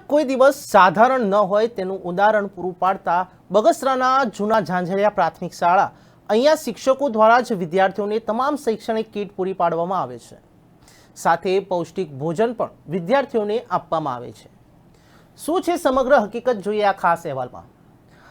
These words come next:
આપ જે દ્રશ્યો નિહાળી રહ્યા છો તે બગસરા તાલુકાની જૂના ઝાંઝરિયા પ્રાથમિક શાળાના છે.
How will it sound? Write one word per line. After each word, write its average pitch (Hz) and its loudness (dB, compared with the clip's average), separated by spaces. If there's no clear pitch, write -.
આપ 254 6
જે 311 2
દ્રશ્યો 262 2
નિહાળી 277 4
રહ્યા 247 6
છો 277 0
તે 277 -2
બગસરા 214 -2
તાલુકાની 214 -2
જૂના 214 -2
ઝાંઝરિયા 202 -2
પ્રાથમિક 202 -4
શાળાના 170 -2
છે. - -20